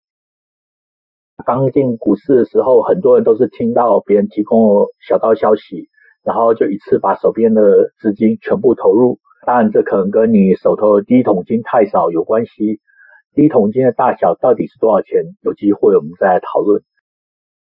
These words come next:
但是呢，一次投入所有的现金，坏处就是如果你看错方向，就只能等到市场反转。中间如果害怕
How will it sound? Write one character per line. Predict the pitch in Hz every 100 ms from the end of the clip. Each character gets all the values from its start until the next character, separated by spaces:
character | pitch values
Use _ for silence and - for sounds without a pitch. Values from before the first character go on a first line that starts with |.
| _
但 | 143 135
是 | - 131
呢， | 113 107 110 _ _ _ _ -
一 | -
次 | - 339 117
投 | - 95
入 | 117 143 117 110 _ _ _
所 | _ 117
有 | 113
的 | 101 95
现 | - 110
金， | 110 110
坏 | - - 113
处 | 113 113
就 | 107
是 | 113 104
如 | 104 123
果 | 113 98 - _
你 | -
看 | - 120
错 | 233 240
方 | - 240
向， | - 208 - _ _ _ _ -
就 | -
只 | -
能 | 90 92
等 | - 92
到 | - 107
市 | - -
场 | - 87
反 | - 92
转。 | - - - _ _ _ _ _
中 | 127 117
间 | 135
如 | 131
果 | 92
害 | - 123 107
怕 | - - -